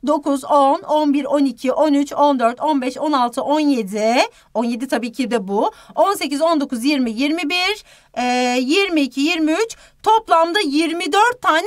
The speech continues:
balık varmış akvaryumumuzun içinde. O halde sorunun devamında bize diyor ki tahmini ile gerçek sonucu arasındaki farkı en az olan öğrenci oyunu kazanıyor.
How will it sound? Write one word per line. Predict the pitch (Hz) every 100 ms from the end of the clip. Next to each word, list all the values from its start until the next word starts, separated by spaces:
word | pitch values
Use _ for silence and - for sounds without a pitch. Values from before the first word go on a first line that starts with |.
| 453
balık | 294 349 302
varmış | 294 285 403 -
akvaryumumuzun | 302 330 349 311 277 277 277 349
içinde. | - 277 - 302 233 233 381 - - -
O | 440
halde | 494 480 427 254 262 381 _ -
sorunun | - 370 403 466
devamında | 403 370 359 359 320 311
bize | 311 302
diyor | 320 392 494 494
ki | 294 170 - -
tahmini | 330 330 381 415 480 403
ile | 311
gerçek | 285 311 - 494
sonucu | 349 330 302 294
arasındaki | 320 - 311 349 440
farkı | 330 294 285 277 175 - - -
en | 339 415 440 - 339
az | 294 277
olan | - 349 254 220 233 359
öğrenci | 392 339 262 254 226 440 480 _ -
oyunu | 440 392 415 480
kazanıyor. | 403 339 359 285 190